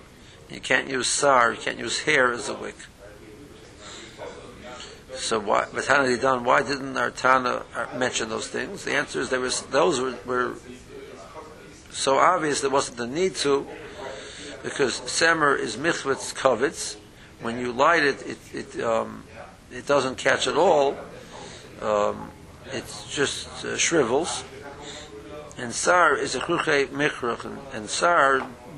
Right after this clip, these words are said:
just burns. So obviously, obviously you can't use them as a wick. There wasn't a need to point that out. Look, Rashi. Eitz Ba'almahu. From the Gemara.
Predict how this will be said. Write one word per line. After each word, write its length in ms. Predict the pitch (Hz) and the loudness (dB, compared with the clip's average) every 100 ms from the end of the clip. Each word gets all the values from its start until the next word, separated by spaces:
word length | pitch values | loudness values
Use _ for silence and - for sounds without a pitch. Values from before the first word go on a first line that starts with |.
| 131 - | -16 -8
just 240 | 131 127 - | -4 -4 2
burns. 520 | 180 151 104 - - - - - - - - - - - - - | 4 4 2 -6 -10 -12 -20 -18 -16 -18 -20 -20 -20 -20 -20 -16
So 580 | - - 117 110 110 110 - 117 | -10 -6 -2 -2 -2 -6 -10 -8
obviously, 400 | 113 110 117 - | -6 -4 -4 -2
obviously 320 | 135 139 117 | 2 2 0
you 60 | 113 | -2
can't 160 | 123 | -2
use 140 | 120 110 | -2 -6
them 140 | 113 | -6
as 120 | 104 | -6
a 40 | 104 | -8
wick. 220 | 95 - - - - - - - - - - - - - - - - - - - - - - - - - - - - | -10 -14 -18 -20 -20 -20 -20 -20 -20 -20 -20 -20 -20 -20 -20 -20 -20 -20 -20 -20 -16 -14 -14 -14 -16 -16 -18 -20 -14
There 80 | 104 | -6
wasn't 240 | 107 110 110 | -2 -2 -2
a 20 | |
need 160 | 113 | -6
to 80 | - | -6
point 240 | - 110 101 | -6 -6 -2
that 120 | 101 | -4
out. 140 | 95 - | -4 -8
Look, 100 | - - | -8 -2
Rashi. 340 | 113 107 - - - - - - - | -2 -2 -4 -8 -14 -14 -14 -10 -2
Eitz 220 | 170 - | 0 2
Ba'almahu. 540 | 139 139 139 127 98 - - - - - - - - - - - - - | 2 2 2 0 -2 -6 -14 -14 -14 -16 -18 -18 -18 -18 -16 -16 -16 -16
From 300 | - - 123 | -14 -14 -10
the 60 | 113 | -8
Gemara. 440 | 107 113 113 127 | -6 -2 -2 -2